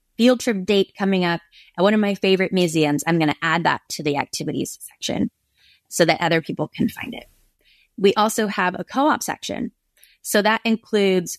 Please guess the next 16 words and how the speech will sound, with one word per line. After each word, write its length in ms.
co-ops, 720
hybrid 400
schools, 640
tutorials, 960
and 460
we 160
will 160
be 160
changing 400
the 80
name 200
of 120
that 220
to 80
group 360
learning. 560